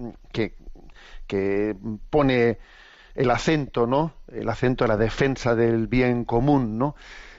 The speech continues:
eh, entienda que a esta, que a esa mujer inmigrante que estaba en una situación absoluta de perplejidad, de una situación en la que había estado ocultando su, su embarazo de, de, vamos, de una manera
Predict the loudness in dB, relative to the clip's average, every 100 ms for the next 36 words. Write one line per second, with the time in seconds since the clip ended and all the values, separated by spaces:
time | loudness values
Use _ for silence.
0 | -8 0 4 4 4 2 2 2 2 0
1 | 2 2 4 4 2 0 0 2 2 0
2 | -2 -8 -10 -2 2 2 2 0 2 0
3 | 0 2 4 4 2 2 -2 0 -2 -2
4 | -18 -20 -20 -16 -16 -14 -8 -4 0 2
5 | 2 2 0 -2 -2 0 2 0 -2 0
6 | 2 2 2 2 0 -2 0 0 0 -2
7 | 2 2 0 -4 -4 0 0 0 -2 -4
8 | 0 2 4 4 4 2 2 2 4 4
9 | 2 2 0 0 0 -2 -4 0 -2 0
10 | 0 0 0 2 2 -2 -18 -18 -20 -6
11 | 0 2 2 0 0 -2 2 4 4 2
12 | -2 -8 -8 -2 2 2 2 2 2 0
13 | -2